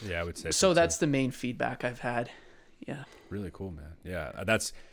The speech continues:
Speaker 1: I li-, I like that one a lot. I, I definitely, I, I'm a bigger fan of Skyfall out of the three. I think that's my favorite of the three, but I definitely wanna talk about ninety-six Rooftops as well. So talk to me a little about that track. So you kinda transitioned from Synchronicity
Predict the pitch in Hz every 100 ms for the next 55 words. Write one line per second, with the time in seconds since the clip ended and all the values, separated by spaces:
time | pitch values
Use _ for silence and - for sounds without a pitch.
0 | - 101 120 117 120 110 98 98 92 92
1 | 90 98 120 113 123 135 139 139 117 104
2 | 85 - - 107 92 101 101 71 95 87
3 | 139 131 107 - 101 90 85 - 85 -
4 | - 90 92 - 85 82 80 76 78 82
5 | 76 80 82 78 76 - 82 78 80 76
6 | - 80 78 76 80 76 - - - -
7 | 95 - 107 98 95 87 87 87 82 80
8 | - 90 87 90 78 - - 73 87 76
9 | - 80 92 - 87 80 76 - 80 80
10 | - 76 73 - 82 80 80 87 - 82
11 | - 85 80 78 82 82 78 85 76 90
12 | 92 90 87